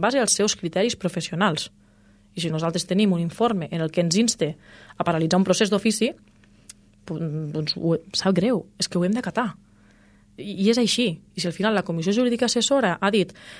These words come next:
«Eh, això no s'havia de fer», doncs perfecte, retrotallem, s'ha de fer el decret que retrotraiem aquella suspensió, continuem amb aquell acord i a partir d'aquí ens seurem i parlarem. En,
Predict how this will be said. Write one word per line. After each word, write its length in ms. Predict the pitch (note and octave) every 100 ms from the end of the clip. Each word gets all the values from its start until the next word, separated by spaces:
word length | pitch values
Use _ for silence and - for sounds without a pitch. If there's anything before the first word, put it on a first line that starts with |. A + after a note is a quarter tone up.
| - -
«Eh, 640 | F#3+ F#3+ F#3 F#3 F#3 F#3 F#3 -
això 220 | F#3 A3
no 60 | G3
s'havia 240 | F#3+ G3+
de 80 | G#3+
fer», 240 | B3 D4+ D4+
doncs 280 | F3 D3+ -
perfecte, 380 | - A3 A3 A#3
retrotallem, 640 | F3+ D#3+ E3+ G#3+ C#4+ E4+ - - -
s'ha 160 | -
de 100 | F3 F3
fer 80 | F3
el 60 |
decret 220 | F3+ A#3 -
que 140 | F3+
retrotraiem 500 | E3 - D3+ D#3+ F3
aquella 240 | F#3 F#3+ G3
suspensió, 640 | G#3 - G3+ C#4 D4 E4 - - -
continuem 560 | F#3 E3 F3 F#3+ A3 E3+
amb 80 | D#3
aquell 180 | F3+ F3+ G#3+
acord 320 | C4+ D#4 - - - -
i 60 | D#3
a 60 | -
partir 180 | F#3+
d'aquí 160 | G#3+ B3 C4+
ens 100 | F3+
seurem 240 | F3+ C#4+
i 80 | -
parlarem. 460 | E3+ E3 G3+ F3 - -
En, 160 | E3